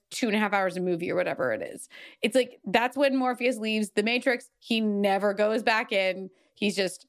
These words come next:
hanging out with Niobe in the Logos. Is that where they end up? Um,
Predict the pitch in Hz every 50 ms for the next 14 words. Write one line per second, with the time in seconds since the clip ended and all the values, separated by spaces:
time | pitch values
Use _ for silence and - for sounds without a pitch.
0 | _ _ - - - - - 202 226 262 262 254 262 254 254 262 262 262 254 247
1 | 226 226 226 214 214 220 214 214 214 202 - 208 190 202 202 196 180 170 - -
2 | - 196 190 185 180 165 - _ _ _ _ _ _ _ _ _ - 220 214 202
3 | 208 220 240 294 302 311 320 302 - - 220 202 202 196 - 247 262 254 254 269
4 | 277 277 285 285 277 - - - - - - - - - - - 226 220 214 202
5 | 202 202 196 196 180 -